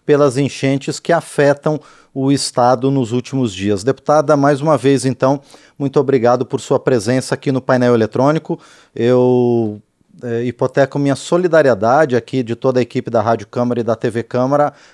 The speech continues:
a essa situação que está acontecendo em Santa Catarina e desejo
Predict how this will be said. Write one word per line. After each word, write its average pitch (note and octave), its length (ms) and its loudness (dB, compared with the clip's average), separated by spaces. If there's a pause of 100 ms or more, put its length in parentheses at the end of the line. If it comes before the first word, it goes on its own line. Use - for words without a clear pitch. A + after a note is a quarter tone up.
a C3 120 2
essa C3 240 -2
situação C3+ 520 -4
que - 100 -10
está C#3 180 -2
acontecendo B2+ 680 -2
em B2 40 -2
Santa B2 260 -6
Catarina C3+ 500 0
e D3 40 -2
desejo C3+ 520 0